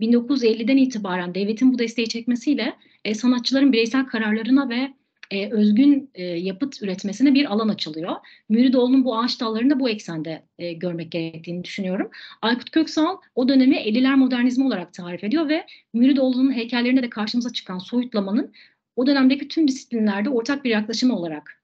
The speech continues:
e, görüldüğünü dile getiriyor. E, buradaki heykel bu arada aynı heykeldir, farklı açılar. E, burası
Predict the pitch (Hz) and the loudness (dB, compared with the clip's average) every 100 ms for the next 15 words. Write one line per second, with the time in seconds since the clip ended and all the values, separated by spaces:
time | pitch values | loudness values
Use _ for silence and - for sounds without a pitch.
0 | - 175 170 185 180 170 165 165 - 185 | -10 -6 -4 -2 -2 -4 -4 -6 -6 -4
1 | 180 170 175 156 165 247 - - - 220 | -2 -2 -6 -6 -4 -6 -8 -16 -6 -2
2 | 240 262 277 269 262 302 262 240 247 247 | 2 2 2 0 2 2 2 0 -2 0
3 | 254 220 180 180 175 175 - 202 247 214 | 2 2 -2 -6 -10 -10 -8 -8 -6 -6
4 | 190 214 381 - _ - 202 202 240 254 | -6 -6 -6 -12 _ -6 -6 -4 -2 -2
5 | 254 320 330 | 0 -2 -2